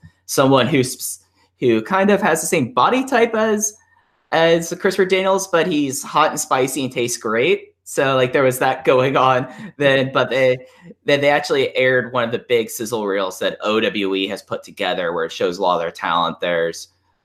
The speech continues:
uh, I, I know that they have T Cool on it, Albin and them, and, and they announced that it's gonna be S C U versus Shima and two O W E members. They did not make any reference at all during this press conference of Strong Hearts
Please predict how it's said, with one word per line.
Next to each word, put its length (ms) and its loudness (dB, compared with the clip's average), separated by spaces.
uh, 320 0
I, 220 0
I 160 -2
know 180 2
that 140 4
they 140 2
have 420 -2
T 300 -4
Cool 140 -2
on 180 0
it, 340 -6
Albin 460 0
and 180 -6
them, 240 -6
and, 140 -8
and 140 -8
they 80 0
announced 340 0
that 140 2
it's 120 -6
gonna 160 -2
be 300 -4
S 220 -2
C 80 -2
U 280 2
versus 320 -2
Shima 560 0
and 180 -2
two 320 0
O 160 4
W 320 0
E 80 0
members. 520 0
They 100 0
did 140 -2
not 260 -2
make 240 -2
any 160 0
reference 460 -4
at 200 -2
all 320 2
during 160 -2
this 140 -6
press 240 -4
conference 420 -6
of 60 -18
Strong 340 -2
Hearts 560 -10